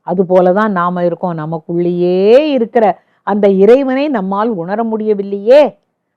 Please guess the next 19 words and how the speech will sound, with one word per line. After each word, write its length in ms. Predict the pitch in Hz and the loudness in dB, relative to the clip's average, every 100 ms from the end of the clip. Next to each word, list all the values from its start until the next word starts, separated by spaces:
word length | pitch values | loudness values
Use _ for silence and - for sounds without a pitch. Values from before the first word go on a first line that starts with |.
| _ | _
அப்படிங்கிறது 600 | 170 - 196 226 202 233 | -6 -2 -2 0 0 2
ஒரு 180 | 349 240 | 0 2
பெரிய, 560 | 226 226 294 269 185 - _ - | 2 2 4 4 2 -2 _ -4
ஒரு 140 | 240 | 0
பெரிய 380 | 226 285 349 370 | 4 4 6 4
தத்துவத்தை 600 | 359 269 - 320 285 330 277 | 4 2 2 2 4 2 2
மண்டையில 340 | 254 311 311 | 0 2 4
அடிக்கிறாப்புல 500 | 262 247 262 262 294 | 4 2 2 2 0
சொல்லிட்டு 420 | 285 254 240 226 | 0 2 2 0
போயிட்டாரு 360 | 202 196 180 160 | -2 -2 0 -2
இல்லையா? 460 | 160 190 269 320 247 _ _ | -2 -2 0 0 -4 _ _
நீ 180 | 262 311 | -4 0
பாட்டு 300 | 302 320 330 | 2 2 0
சுத்தி 300 | 285 254 311 | -2 -2 0
வந்து 260 | 277 269 | 0 0
முணுமுணுன்று 600 | 262 262 254 247 247 240 | 0 0 -2 -2 -2 -2
சொல்லுகின்ற 600 | 240 240 247 240 240 226 | 0 0 -2 -2 -2 -4
மந்திரம் 420 | 226 226 233 233 | -4 -2 -2 -2
ஏதடா? 520 | 226 226 226 214 208 | -2 -2 0 2 0